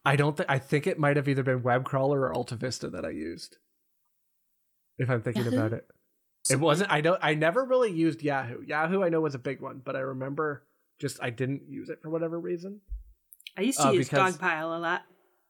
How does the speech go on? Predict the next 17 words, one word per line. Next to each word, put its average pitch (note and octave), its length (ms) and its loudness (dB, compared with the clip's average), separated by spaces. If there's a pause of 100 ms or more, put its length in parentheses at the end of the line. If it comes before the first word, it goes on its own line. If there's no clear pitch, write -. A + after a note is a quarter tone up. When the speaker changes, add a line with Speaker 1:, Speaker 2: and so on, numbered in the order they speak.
(1000)
Speaker 1:
Dogpile B2+ 720 -6
was C#3 180 -16
one. C#3+ 240 -14 (100)
Oh, C3+ 140 -16
let's D#3+ 160 -16
see. D3 160 -18 (720)
Top, C#3+ 360 -4 (520)
well, C3+ 160 -2
you C3 140 -4
go, C3+ 140 -4
Speaker 2:
There C4+ 100 4
was D#3+ 80 6
Speaker 1:
Baritron, D#3+ 220 4
when - 40 6
Speaker 2:
Ask D#3 160 6
Speaker 1:
did G#3+ 120 2
you C4 100 6